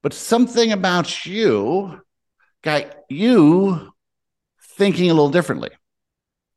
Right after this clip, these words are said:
understanding these concepts, playing with them, seeing synchronicities. Most people don't see synchronicities. They say, "Oh, that's interesting. That's a coincidence. That's lucky.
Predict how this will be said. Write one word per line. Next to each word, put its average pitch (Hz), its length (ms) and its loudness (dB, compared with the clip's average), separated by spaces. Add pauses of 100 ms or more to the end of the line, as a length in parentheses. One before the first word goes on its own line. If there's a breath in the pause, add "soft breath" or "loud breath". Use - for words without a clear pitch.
(320)
understanding 139 1200 0 (180)
these 135 220 4
concepts, - 720 -6 (420)
playing 208 280 -4
with 117 140 -8
them, - 220 -16 (260)
seeing 117 560 0
synchronicities. 185 840 -4 (580)
Most 123 180 -2
people 160 180 -6
don't 107 140 -2
see 113 360 -2
synchronicities. 110 640 -4
They 107 300 0
say, 143 140 2
"Oh, 123 320 2
that's 147 320 0
interesting. 127 460 -4
That's 127 180 -4
a 113 40 -14
coincidence. 117 640 -6
That's 110 280 -8
lucky. 123 380 0